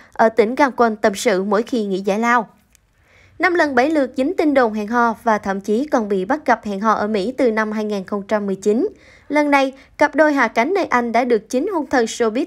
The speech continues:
tung bằng chứng. Vốn được coi là bảo chứng cho các tin đồn hẹn hò, người hâm mộ có thể yên tâm được rằng cặp đôi này đang thật sự yêu nhau và đã bên nhau được tám tháng. Theo Dispatch, năm hai nghìn không trăm mười tám, cặp đôi cùng nhau ra mắt bộ phim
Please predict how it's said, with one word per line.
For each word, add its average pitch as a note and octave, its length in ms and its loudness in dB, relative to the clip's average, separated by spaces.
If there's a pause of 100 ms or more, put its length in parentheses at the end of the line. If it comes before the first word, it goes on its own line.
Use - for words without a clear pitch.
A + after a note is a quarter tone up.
(100)
tung A3 180 0
bằng G3 180 -6
chứng. A3+ 260 0 (680)
Vốn G4 200 4
được - 160 -2
coi C#4+ 180 4
là C4 140 -4
bảo A3 160 0
chứng B3+ 320 -6
cho D4 120 -2
các D#4 220 -8
tin A#3+ 180 0
đồn G#3+ 220 0
hẹn G3 160 -4
hò, A3 280 0 (260)
người D4+ 120 0
hâm E4+ 200 2
mộ A#3+ 180 4
có F4 140 0
thể D4+ 160 0
yên A#3+ 280 -4
tâm A#3 220 -2
được G#3 120 -4
rằng A#3 300 -2 (120)
cặp G#3+ 180 -4
đôi G#3 180 0
này G3 200 -4
đang G3+ 200 -4
thật G3+ 160 -8
sự G3+ 300 0
yêu A3+ 140 -2
nhau A#3+ 320 2 (260)
và C#4+ 140 4
đã B3 140 0
bên C4 200 0
nhau A#3+ 220 2
được A3 260 -2
tám A3 200 -4
tháng. B3+ 320 0 (800)
Theo A3+ 280 2
Dispatch, E4 380 0 (220)
năm F4 180 0
hai F4+ 100 0
nghìn C#4+ 240 0
không C4+ 220 0
trăm C4 240 0
mười A#3 120 2
tám, A#3 320 0 (280)
cặp C#4+ 240 0
đôi B3+ 200 6
cùng B3+ 220 0
nhau A#3+ 240 2
ra A3+ 140 0
mắt F4+ 200 -4
bộ A3 140 4
phim B3 320 -2